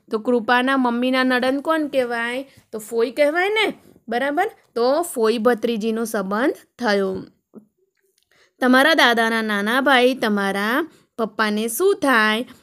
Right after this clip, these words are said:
તો દાદાના નાના ભાઈ હોય એ પપ્પાના શું કહેવાય? કાકા કહેવાય ને, બરાબર? અને તમારા મામાની બહેન તમારે શું થાય? તો મામાની બહેન હોય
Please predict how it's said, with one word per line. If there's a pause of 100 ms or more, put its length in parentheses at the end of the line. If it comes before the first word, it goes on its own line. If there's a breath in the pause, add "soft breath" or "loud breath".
તો
દાદાના
નાના
ભાઈ
હોય
એ
પપ્પાના
શું
કહેવાય? (340 soft breath)
કાકા
કહેવાય (160)
ને, (380 loud breath)
બરાબર? (520 loud breath)
અને
તમારા
મામાની
બહેન
તમારે
શું
થાય? (240 loud breath)
તો
મામાની (320 soft breath)
બહેન
હોય